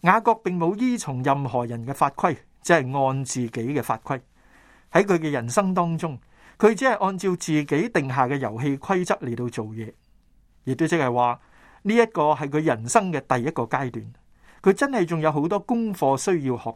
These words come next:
習。拉班呢，將會好好咁教訓佢。創世記二十九章十一節，雅各與拉結親嘴，就放聲而哭。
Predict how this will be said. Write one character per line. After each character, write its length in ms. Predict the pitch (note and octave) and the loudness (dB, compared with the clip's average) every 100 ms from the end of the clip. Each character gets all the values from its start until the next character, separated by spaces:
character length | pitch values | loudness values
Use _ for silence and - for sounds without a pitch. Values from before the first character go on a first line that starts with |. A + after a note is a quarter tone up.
| - | -6
習。 100 | - - _ _ _ _ _ - | -8 -8 _ _ _ _ _ -4
拉 260 | D#3 E3+ E3 | 2 2 4
班 200 | D#3+ C#3+ | 4 2
呢， 100 | C#3 | -6
將 220 | B2 D#3 | -2 -2
會 180 | B2 B2 - | 0 -4 -6
好 140 | - C#3 D#3 | -4 -2 0
好 100 | B2+ | 0
咁 280 | B2 A#2+ B2+ | -2 -4 -2
教 220 | - A2+ | -2 -2
訓 320 | A2 - A2 | -6 -8 -10
佢。 200 | G#2+ A2+ - _ _ _ _ _ _ _ _ _ _ _ _ - | -12 -16 -18 _ _ _ _ _ _ _ _ _ _ _ _ 2
創 200 | F3 E3+ | 4 4
世 140 | F#3 | -2
記 100 | D#3+ | 2
二 200 | E3+ D3+ | 2 0
十 120 | C3+ | -4
九 260 | - C3+ E3+ | -2 0 2
章 180 | G#3 G3+ | 0 0
十 120 | - | -4
一 120 | E3 | -4
節， 240 | D#3+ C3+ - _ _ _ - | -4 -6 -12 _ _ _ -2
雅 220 | D#3 E3 | 2 2
各 180 | G3 G3+ | 2 -2
與 120 | A#3 | 0
拉 180 | G#3+ A3 | 0 0
結 180 | G#3 C#3+ | -2 -6
親 280 | - G3 F3 | -4 -4 -2
嘴， 200 | C3 C#3 | -2 -2
就 180 | D3+ B2 | -2 -4
放 400 | - D3 C3+ C3 | 0 -2 -2 -2
聲 360 | - F3 C#3 | 0 0 -2
而 220 | A#2 G#2+ | -8 -8
哭。 200 | A2 D#3+ | -4 -4